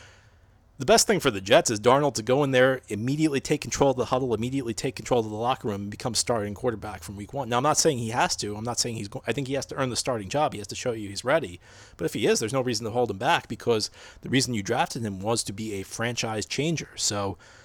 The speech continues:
you know, there's no, I, I think that those are the two guys. On the offensive side of the ball, your quarterback, you know, your franchise quarterback has to be the leader.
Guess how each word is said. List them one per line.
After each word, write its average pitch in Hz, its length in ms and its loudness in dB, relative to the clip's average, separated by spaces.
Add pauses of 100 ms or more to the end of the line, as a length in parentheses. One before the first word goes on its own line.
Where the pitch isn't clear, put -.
(500)
you 107 120 0
know, 98 100 0
there's 104 200 0
no, 117 140 0
I, 113 240 0
I 110 140 2
think 131 220 0 (160)
that 113 260 4
those 135 200 8
are 135 60 4
the 117 80 -4
two 120 160 -2
guys. 127 260 2
On 107 100 -4
the 110 80 2
offensive 123 280 0
side 127 180 4
of 113 60 0
the 113 80 -4
ball, 120 220 4
your 110 120 0
quarterback, 123 600 2
you 123 80 -4
know, 113 60 0
your 104 100 -2
franchise 147 400 4
quarterback 127 400 2
has 120 220 2
to - 60 -4
be 110 120 0
the 107 80 -6
leader. 113 380 0